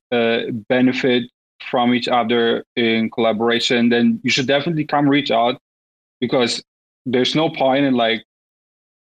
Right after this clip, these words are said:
holding that off. We are all better if we start working, pulling on the same string, and start getting way up. We'll, it's already been very successful. Like, um, it is reflecting on the price,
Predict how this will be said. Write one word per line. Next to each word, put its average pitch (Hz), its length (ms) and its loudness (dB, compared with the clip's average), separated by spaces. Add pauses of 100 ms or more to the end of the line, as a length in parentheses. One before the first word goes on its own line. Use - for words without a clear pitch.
(120)
holding 156 380 0
that 170 160 2
off. 170 240 2 (240)
We 123 200 0
are 120 260 2
all 127 500 0
better 127 420 0
if 123 220 -6
we 120 140 -2
start 117 340 -2
working, 120 580 -2 (260)
pulling 135 240 0
on 123 100 2
the 120 80 2
same 123 260 0
string, 135 460 -2 (1600)
and 120 180 -2
start 127 320 0
getting 139 240 2
way 139 240 2
up. 151 200 0
We'll, 147 320 0 (400)
it's 135 140 -6
already 190 420 2
been 127 260 -2
very 127 280 0
successful. 156 880 -4
Like, 123 360 -2 (680)
um, 123 420 2 (460)
it 127 260 -2
is 175 300 0
reflecting 143 600 0
on 131 140 2
the 123 100 0
price, 143 560 0